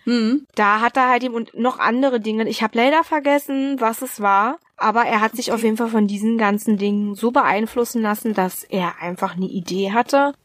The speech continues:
Speaker 2: und wie
Speaker 1: Mhm.
Speaker 2: du schon selber sagst, etwas kreiert hat, was wir total unheimlich finden.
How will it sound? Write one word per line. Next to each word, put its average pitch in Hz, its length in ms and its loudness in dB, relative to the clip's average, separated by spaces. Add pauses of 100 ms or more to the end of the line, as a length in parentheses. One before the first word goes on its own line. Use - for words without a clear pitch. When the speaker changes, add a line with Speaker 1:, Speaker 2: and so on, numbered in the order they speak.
(400)
Speaker 2:
und 220 140 2
wie 214 80 8
Speaker 1:
Mhm. - 40 6
Speaker 2:
du 220 60 4
schon 214 180 0
selber 196 320 4
sagst, 202 320 0
etwas 208 400 -2
kreiert 190 400 -2
hat, 214 160 -2 (460)
was 180 240 -6
wir 208 120 0
total - 380 -2
unheimlich 202 540 0
finden. 185 560 -6